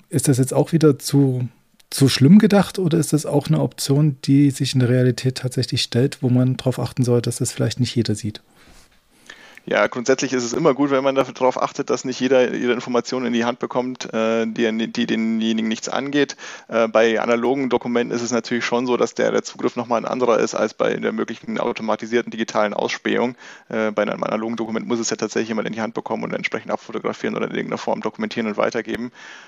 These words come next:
Speaker 2: Ähm, klar, wenn man unterwegs ist, dann im Urlaubsland, sollte man halt schon die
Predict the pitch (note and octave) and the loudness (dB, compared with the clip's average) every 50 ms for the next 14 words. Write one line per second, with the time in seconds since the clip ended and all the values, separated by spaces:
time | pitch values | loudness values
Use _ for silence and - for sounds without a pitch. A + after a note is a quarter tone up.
0 | - _ - A#2+ A2+ A2+ A2 A2+ A2+ A2 A2 A2+ - - - - - A2+ A2 A#2+ | -18 _ -2 2 2 4 2 2 -2 -4 -6 -8 -12 -16 -12 -6 -2 2 2 2
1 | B2 A#2 A#2 A#2 A2+ A2 A2 A2 A2 A2+ A2+ G#2+ A2+ A2+ - - A#2 A#2+ - A#2+ | 2 2 0 -2 0 0 -2 -2 -4 -4 -4 -2 -2 -2 -2 -4 -6 -4 -4 -4
2 | A2+ A2 G#2 A#2 A#2 - A2+ A#2+ A#2+ A#2+ A#2+ - - A#2+ A#2+ A#2+ A2+ A#2 A2 G#2 | -4 -4 -4 -6 -4 -2 0 2 2 2 2 0 0 -2 -2 0 0 -2 -2 -2
3 | A2+ A2+ A2+ A2+ A2+ A2 G#2+ - A#2+ A#2+ A#2 A#2 A#2+ - - A#2 - | -2 -4 -4 -4 -4 -4 -4 -4 -4 -4 -6 -8 -10 -10 -8 -8 -8